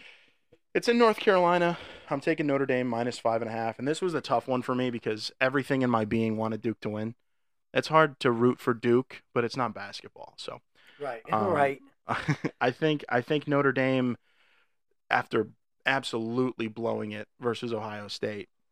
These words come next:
Speaker 1: they're gonna come out, they're gonna come out pissed off. And I think, I think Duke is just on the wrong side of it. Um, Notre Dame minus five and a half. And then lastly,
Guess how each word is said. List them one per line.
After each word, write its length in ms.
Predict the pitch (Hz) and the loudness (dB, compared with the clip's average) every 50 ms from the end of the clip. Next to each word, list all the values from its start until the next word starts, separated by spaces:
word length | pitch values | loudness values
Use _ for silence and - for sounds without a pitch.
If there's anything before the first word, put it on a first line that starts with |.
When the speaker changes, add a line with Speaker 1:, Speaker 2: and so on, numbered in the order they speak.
| _ _ _ _ _ _ _ _ _ _ _ _ _ _ _ _ _ _ _ - | _ _ _ _ _ _ _ _ _ _ _ _ _ _ _ _ _ _ _ 0
Speaker 1:
they're 100 | 131 127 | 2 2
gonna 160 | 127 120 113 | 4 2 2
come 180 | - 120 113 113 | 0 0 -2 0
out, 260 | 107 113 117 110 - _ _ _ _ _ _ | -2 -4 -6 -6 -10 _ _ _ _ _ _
they're 100 | 131 123 | -6 -4
gonna 120 | 117 117 | -4 -4
come 180 | 110 123 117 117 | -4 -6 -6 -6
out 100 | - - | -8 -8
pissed 240 | - 113 107 - - | -8 -8 -8 -8 -8
off. 420 | 92 92 - - - - - - - _ | -8 -8 -8 -10 -12 -18 -20 -20 -14 _
And 120 | 120 117 | -8 -8
I 80 | 107 110 | -8 -8
think, 320 | - - 120 113 110 104 - | -8 -8 -8 -8 -8 -8 -6
I 100 | - 113 | -8 -8
think 280 | 110 - 120 113 107 - | -4 -4 -6 -6 -4 -4
Duke 240 | 123 120 117 - - | -2 -2 -2 -2 -4
is 120 | 113 110 | -6 -6
just 220 | - - - - | -6 -8 -6 -6
on 120 | 113 110 113 | -8 -6 -6
the 80 | 113 | -8
wrong 220 | 113 110 107 117 120 | -8 -6 -6 -8 -8
side 300 | - - 117 120 135 123 | -2 0 4 4 4 4
of 80 | 117 | 4
it. 160 | 117 113 - - _ _ _ _ _ _ _ _ _ _ _ _ | 2 2 2 0 _ _ _ _ _ _ _ _ _ _ _ _
Um, 480 | - 104 104 101 101 101 101 95 95 _ _ _ _ _ _ _ _ _ _ _ _ _ _ _ _ _ _ _ _ _ _ _ _ _ _ _ _ _ | -4 -4 -4 -6 -8 -10 -12 -14 -18 _ _ _ _ _ _ _ _ _ _ _ _ _ _ _ _ _ _ _ _ _ _ _ _ _ _ _ _ _
Notre 220 | 139 139 131 127 | 0 2 2 4
Dame 160 | 120 123 120 117 | 4 4 2 2
minus 260 | 110 107 107 101 - | 0 -2 -4 -6 -4
five 180 | - 104 101 | -4 -4 -4
and 80 | 104 101 | -4 -6
a 40 | 101 | -8
half. 160 | 107 98 - | -8 -6 -2
And 100 | - 147 | 2 4
then 120 | 160 175 | 4 6
lastly, 480 | 180 180 180 170 160 - 160 156 151 147 | 6 6 6 6 6 4 4 4 4 2